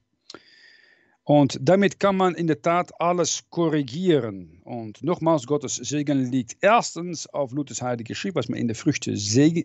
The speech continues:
sehen kann, und, äh, nicht erstens auf einen hebräischen Text. Wenn das so wäre, ist natürlich die Frage,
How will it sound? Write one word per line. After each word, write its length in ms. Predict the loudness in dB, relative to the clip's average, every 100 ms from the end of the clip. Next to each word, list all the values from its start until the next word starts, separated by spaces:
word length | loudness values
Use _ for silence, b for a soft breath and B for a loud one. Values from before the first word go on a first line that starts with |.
| -4
sehen 420 | 0 4 6 4
kann, 320 | 2 2 0 B B B B B
und, 540 | 0 2 2 -2 -4 -12
äh, 480 | -6 -4 -2 -2 -4
nicht 460 | 2 4 6 4 2
erstens 720 | 4 6 4 -4 -6 -6 -8
auf 320 | -4 -4 -2
einen 220 | -6 -6 -6
hebräischen 560 | -6 -4 -2 -2 -4
Text. 200 | -6 -4
Wenn 100 | -2
das 140 | -2 -2
so 160 | -2
wäre, 280 | 2 2 2
ist 120 | 0
natürlich 260 | -4 -4 -6
die 100 | -8
Frage, 460 | -2 2 2 0